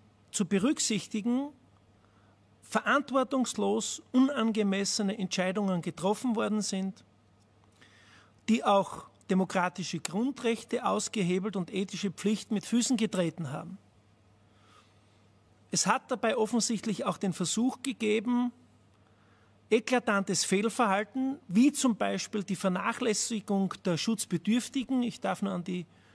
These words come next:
Leute in Altersheimen erinnern, durch ungezielte, drakonische Maßnahmen zu kompensieren,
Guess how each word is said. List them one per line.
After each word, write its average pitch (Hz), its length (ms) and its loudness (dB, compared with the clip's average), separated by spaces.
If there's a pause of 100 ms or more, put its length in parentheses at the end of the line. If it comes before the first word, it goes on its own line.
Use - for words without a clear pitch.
(240)
Leute 180 320 0
in 175 200 -4
Altersheimen 208 640 0
erinnern, 196 540 2 (1400)
durch 190 260 4 (260)
ungezielte, 254 1040 4 (600)
drakonische 208 800 0
Maßnahmen 214 720 -2
zu 190 120 -6
kompensieren, 190 760 -4